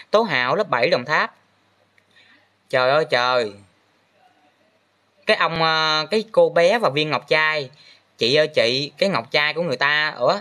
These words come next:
À, ngọc trai của người ta, người ta gắn lên cái lỗ tai, chị ơi. Chị quất cái viên ngọc trai gắn ở ngoài sau, cái, chị làm như là cái viên ngọc trai đang bị rớt xuống, xuống đất vậy.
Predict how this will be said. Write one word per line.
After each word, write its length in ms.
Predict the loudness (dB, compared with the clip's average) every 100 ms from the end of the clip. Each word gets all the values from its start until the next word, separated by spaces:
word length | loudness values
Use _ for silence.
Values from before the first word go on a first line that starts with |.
| -6 _
À, 320 | -2 -2 -4 -10 _ -8
ngọc 140 | -2
trai 160 | 0 -2
của 60 | -2
người 140 | -2
ta, 120 | -2
người 80 | 0
ta 120 | 0
gắn 300 | 0 -2 0
lên 200 | 0 2
cái 100 | 2
lỗ 120 | 2
tai, 300 | 2 2 0
chị 180 | -2 2
ơi. 340 | 4 4 2 0 -12 -16
Chị 120 | -4 2
quất 180 | 2 2
cái 80 | -2
viên 160 | 0 0
ngọc 180 | -4 0
trai 300 | 0 2 2
gắn 220 | 0 0
ở 60 | 0
ngoài 200 | 0 -4
sau, 280 | 0 -2 0
cái, 260 | -2 -2 -8 -20 _
chị 80 | 0
làm 280 | 2 0
như 80 | 0
là 100 | -2
cái 80 | 0
viên 140 | -2
ngọc 180 | -2 0
trai 140 | 0 0
đang 160 | -2
bị 100 | 0
rớt 220 | 2 2 2
xuống, 400 | 0 0 -4 -6
xuống 160 | -2
đất 140 | -2 -2
vậy. 460 | 0 0 0 -4